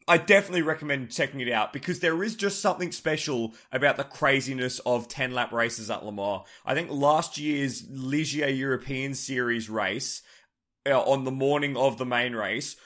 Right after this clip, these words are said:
was one of the races of the season just because of the combination of sheer chaos and incredible battles.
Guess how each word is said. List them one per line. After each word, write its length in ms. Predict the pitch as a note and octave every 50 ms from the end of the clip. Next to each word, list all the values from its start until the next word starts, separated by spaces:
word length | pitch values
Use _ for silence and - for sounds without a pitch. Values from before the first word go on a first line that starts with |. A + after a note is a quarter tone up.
| _ _
was 240 | - A2+ B2+ B2+ A2+
one 320 | G#2 A2 A#2+ C#3+ D3 D3+ D3
of 220 | C#3 B2+ A2 A2
the 220 | C3+ D#3+ F3 F#3
races 540 | F3+ D#3+ D3+ E3 F3 F3+ F3 - D#3+ D3+ D3
of 120 | E3+ C3 -
the 80 | D3+
season 680 | - - D3+ C#3+ C#3+ D#3 C3+ A#2+ B2 A2 A2 A2+ A2+ - - - - _ _ A#2
just 400 | B2 A#2+ C3+ D#3+ F#3 F#3 - - -
because 360 | E3+ E3 - F#3+ F3+ D#3 D3+
of 260 | D#3+ C#3 B2+ - - - - _ _
the 120 | - C#3 D3+
combination 760 | - - E3 D#3 D3 D#3 C#3+ C#3+ C#3+ D3 D3+ - - D3+ C#3
of 320 | F#2 A#2+ B2 B2+ A#2 - - - _ _ _ _ _ _
sheer 580 | - - - - - - B3+ B3+ A#3+ G#3+ E3+ -
chaos 880 | - - - - G#3 G#3+ G3 E3+ A#2+ G#2 G2 A2+ B2+ - - - - - _ _ _ _ _ -
and 400 | C#3+ D3 C#3+ C#3 C3 A#2+ - - -
incredible 640 | F3 D#3+ C#3 - - - D#3+ D3+ D3+ C3 C3+ C3 A2
battles. 540 | B2+ B2 A#2+ G2+ F2+ E2 D#2+ - - -